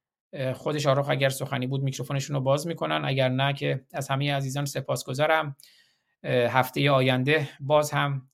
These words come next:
در همین روز و همین ساعت در کنار شما خواهیم بود و باز هم در پایان تاکید می‌کنم که ما اگر آزادی، آسایش، رفاه و امنیت می‌خواهیم، ما اگر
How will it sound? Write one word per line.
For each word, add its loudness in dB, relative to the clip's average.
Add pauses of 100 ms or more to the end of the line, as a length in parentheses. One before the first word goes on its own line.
در 0
همین 0
روز -6
و -2
همین 0
ساعت 2 (280)
در 2
کنار 2
شما -2
خواهیم -2
بود -4 (260)
و 2
باز 6
هم 0
در 2
پایان 0
تاکید -4
می‌کنم -6
که -4
ما 0 (380)
اگر 4
آزادی، 2
آسایش، 0
رفاه -2
و -2
امنیت 0
می‌خواهیم، -8 (1900)
ما 2
اگر 2